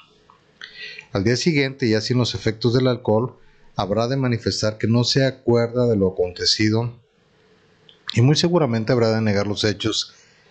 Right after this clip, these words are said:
que se le imputan. Después de todo, en realidad, ya no se trataba de este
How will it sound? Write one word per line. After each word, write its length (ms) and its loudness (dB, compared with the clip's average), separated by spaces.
que 160 2
se 160 -2
le 100 -2
imputan. 600 -4
Después 340 0
de 100 0
todo, 500 0
en 140 2
realidad, 480 0
ya 220 2
no 100 0
se 180 -4
trataba 520 -4
de 200 0
este 600 -2